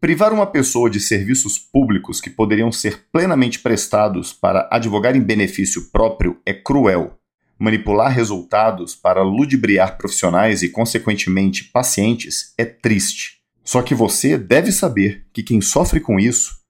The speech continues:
normalmente não são aqueles que cometem essas ações. Essa galera está de boa. A lógica por trás dos atos tortuosos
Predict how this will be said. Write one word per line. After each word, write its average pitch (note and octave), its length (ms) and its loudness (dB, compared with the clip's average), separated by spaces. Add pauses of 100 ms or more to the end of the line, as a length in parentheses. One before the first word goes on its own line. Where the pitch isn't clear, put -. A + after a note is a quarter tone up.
(160)
normalmente F#3+ 600 2
não F3+ 100 0
são F#3+ 180 0
aqueles C3+ 460 2
que D3+ 100 -6
cometem B2 520 0
essas B2 240 -2
ações. - 640 -2 (240)
Essa - 240 -2
galera C#3+ 320 2
está - 200 -4
de D#3+ 120 -4
boa. G#2+ 440 0 (320)
A C#3+ 100 0
lógica F#3+ 360 0
por D#3+ 240 -2
trás G#2+ 340 2
dos F#2+ 220 0
atos G#2 420 -2
tortuosos G2 840 -2